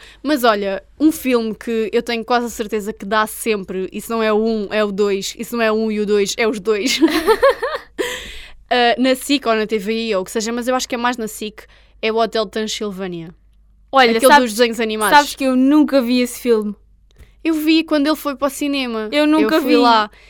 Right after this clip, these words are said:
Speaker 1: E depois, claro, vi. O, o dois acho que não vi, mas o um lembro-me de
Speaker 2: Eu
Speaker 1: ver.
Speaker 2: lembro-me do. Olha, isto é engraçado porque eu lembro-me quando o um saiu no cinema. E nessa altura eu combinei ir com a minha madrinha ao cinema e íamos ver o Hotel Transilvânia.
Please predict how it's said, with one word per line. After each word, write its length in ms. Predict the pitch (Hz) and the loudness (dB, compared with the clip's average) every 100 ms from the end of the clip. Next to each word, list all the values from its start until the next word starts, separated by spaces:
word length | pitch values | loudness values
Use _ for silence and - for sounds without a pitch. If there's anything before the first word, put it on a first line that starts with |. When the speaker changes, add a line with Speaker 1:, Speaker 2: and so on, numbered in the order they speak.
| - - | -16 -12
Speaker 1:
E 80 | |
depois, 300 | 214 - 226 | -6 -2 -2
claro, 240 | - 226 208 | 0 0 0
vi. 500 | 190 202 196 190 - - | -4 -6 -6 -8 -12 -8
O, 240 | 247 247 269 | -6 -2 0
o 40 | |
dois 220 | 269 302 | 2 2
acho 160 | 311 - | 0 -2
que 80 | 302 | -2
não 140 | 320 | -2
vi, 180 | 226 214 | -2 -4
mas 220 | 190 190 | -4 -4
o 80 | 220 | -2
um 380 | 226 233 254 254 - | -2 -4 -6 -8 -6
lembro-me 380 | 233 247 240 240 | -4 -2 -2 0
de 60 | |
Speaker 2:
Eu 100 | 285 | 2
Speaker 1:
ver. 60 | 294 | 4
Speaker 2:
lembro-me 440 | 294 285 277 277 262 | 4 4 2 0 0
do. 180 | 269 - | 0 2
Olha, 340 | 233 202 202 | 2 4 -2
isto 180 | 269 262 | -2 0
é 80 | 302 | 2
engraçado 420 | 285 277 269 247 240 | 2 2 2 0 0
porque 260 | 240 240 | -6 -4
eu 60 | 269 | -2
lembro-me 360 | 254 226 233 | 0 -2 -4
quando 220 | 233 269 262 | 0 0 0
o 100 | 262 | -2
um 40 | |
saiu 220 | 262 269 | -4 -4
no 80 | 240 | -6
cinema. 520 | 233 254 226 208 202 - _ _ _ | -6 -6 -6 -6 -8 -14 _ _ _
E 120 | 254 | 0
nessa 320 | 262 311 320 302 | 4 4 6 4
altura 440 | 294 262 233 254 - | 4 2 4 4 2
eu 100 | 262 | 2
combinei 500 | 285 269 269 254 240 | 2 2 2 2 2
ir 80 | |
com 120 | 240 262 | 4 4
a 60 | |
minha 180 | 254 262 | 4 4
madrinha 580 | 254 233 233 226 226 240 - | 2 2 0 0 -2 -6 2
ao 140 | 254 254 | 4 4
cinema 580 | - 269 262 233 226 - | 0 0 2 2 -2 -2
e 260 | 262 262 262 | -2 0 2
íamos 180 | 247 | 0
ver 180 | 226 262 | 0 0
o 60 | 254 | 2
Hotel 260 | 254 262 247 | 2 2 0
Transilvânia. 720 | 240 254 254 226 233 208 202 | 0 -2 -4 -2 -2 -2 -8